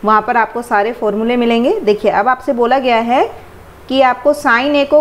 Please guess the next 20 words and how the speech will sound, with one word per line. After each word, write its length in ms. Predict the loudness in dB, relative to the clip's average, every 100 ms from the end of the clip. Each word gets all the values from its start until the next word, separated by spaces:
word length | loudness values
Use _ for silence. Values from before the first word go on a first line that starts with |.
| 2
cot 260 | 2 2 2
A 120 | 0
में 180 | 2 2
व्यक्त 340 | 2 0 -2 -2
करना 260 | -2 -2
है, 200 | -6 -8 -8
तो 140 | -4
कैसे 300 | 0 0 0
करेंगे? 340 | -2 0 0 0
देखिए 400 | 0 -2 -6 -8 -16 -20 -20 -20 -20 -4
sin 320 | 0 2 0 -4 -12 -20 -10 0
A, 400 | 4 4 4 2 -6 -20 -20 -10
इसको 260 | -10 -2 0
हम 200 | 0 -2
लिख 140 | -4
सकते 340 | -4 -4 -2 0
हैं 140 | 2
रूट 440 | 2 2 2 2 -4 -14 -16 -20 -20 -20 -18 -18 -18 -18 -18 -10
sin 420 | -2 0 0 -6 -10
square 500 | -6 2 2 2